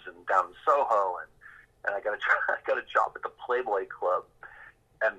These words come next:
I got to play harmonica in the band. And so I met Andy Warhol and all those people. And, and, uh, and so, so it's sort of, that's how it happened. So I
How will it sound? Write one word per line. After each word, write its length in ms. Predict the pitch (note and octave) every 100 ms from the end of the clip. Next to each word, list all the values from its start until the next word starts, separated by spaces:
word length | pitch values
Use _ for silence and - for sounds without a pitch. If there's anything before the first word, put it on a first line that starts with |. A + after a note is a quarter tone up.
| -
I 80 | G2
got 200 | - F#2+
to 60 | F#2+
play 280 | - F2+ F2 E2+
harmonica 640 | F#2+ G2 G2 F#2+ - F#2+
in 60 | -
the 120 | - -
band. 520 | F3 D#3 D3+ D3+ -
And 100 | F#2 -
so 80 | G2
I 80 |
met 240 | F#2+ F2+ F#2
Andy 240 | F2+ E2+
Warhol 880 | E2 G2 A2 G#2+ G2 F2+ F2+ F2 F2
and 80 | - _ -
all 160 | F#2
those 280 | F#2 F#2 F#2+ - - -
people. 400 | E2+ - E2+ F#2 F2+ F2+
And, 120 | E2+ - - - - _ _ _ -
and, 480 | G2 F#2+ F2 F2+ F2+
uh, 320 | F2+ E2 E2+ - _ _ _ _ _ -
and 140 | - -
so, 160 | - D3 -
so 120 | D#3
it's 120 | C#3+
sort 120 | - D3
of, 100 | -
that's 240 | C#3 C3+
how 220 | - C#3
it 100 | B2 A2
happened. 280 | A#2+ C#3 A2+ -
So 80 |
I 100 | G2+